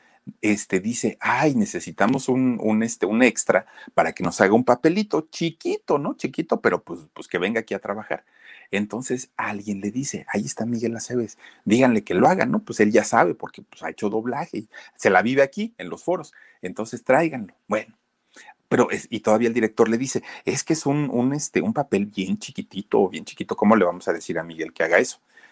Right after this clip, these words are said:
"Pues nunca ha hecho nada, pues tú dile que, que perdemos". Ahí tienen que va el director, "Oye, Miguelón, ¿te animas? Mira que es un papel muy chiquito,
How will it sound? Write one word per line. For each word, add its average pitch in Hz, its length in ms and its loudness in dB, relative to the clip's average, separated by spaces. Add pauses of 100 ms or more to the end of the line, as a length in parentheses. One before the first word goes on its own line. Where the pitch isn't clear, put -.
(200)
"Pues 156 220 2
nunca 180 280 2
ha 196 40 4
hecho 190 180 0
nada, 190 380 0
pues - 140 -14
tú 95 140 0
dile 123 300 0
que, 92 200 -12
que 85 140 -8
perdemos". 156 580 2 (440)
Ahí 98 220 -2
tienen 104 280 2
que 87 100 -4
va 85 80 -2
el 85 40 -6
director, 92 380 -2
"Oye, 151 240 0
Miguelón, 131 680 -4 (120)
¿te 95 140 2
animas? 135 540 -2
Mira 120 260 0
que - 100 -8
es - 120 -8
un 107 60 -2
papel 95 300 0
muy 98 120 -2
chiquito, 160 540 0